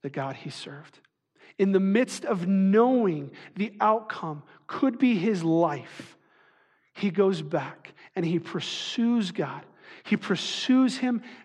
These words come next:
just as he had always done. Can that be said of us? Can that be said of us?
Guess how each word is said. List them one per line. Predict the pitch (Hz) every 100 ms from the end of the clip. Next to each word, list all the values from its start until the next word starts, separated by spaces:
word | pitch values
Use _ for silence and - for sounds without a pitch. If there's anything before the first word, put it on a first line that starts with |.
| -
just | 156 160 226 262 - - - - -
as | 190 185
he | - - 190
had | 160 160 -
always | 185 180 190 185 190 185 - - _ -
done. | 214 147 139 - - _ _ _ _ _ _ _ _ _ _ _ _ _ -
Can | 165
that | 151 147
be |
said | 170 - 156
of | 135
us? | 139 - - - _ _ _ _ _ _ _ _ _
Can | 208 180
that | 185
be | -
said | 180 - 185
of | 156
us? | 151 - - -